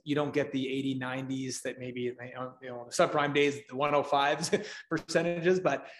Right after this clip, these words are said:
as I understand, you know, from the U S side, that's probably not far off from sixty-five to eighty in terms of, like, a lever rate. But everyone has, depends on if it's just security in the home.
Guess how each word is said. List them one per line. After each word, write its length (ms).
as 200
I 60
understand, 680
you 80
know, 100
from 200
the 60
U 140
S 140
side, 320
that's 140
probably 280
not 240
far 180
off 220
from 100
sixty-five 520
to 60
eighty 280
in 60
terms 260
of, 60
like, 140
a 40
lever 240
rate. 400
But 160
everyone 420
has, 520
depends 320
on 160
if 100
it's 140
just 160
security 300
in 40
the 60
home. 420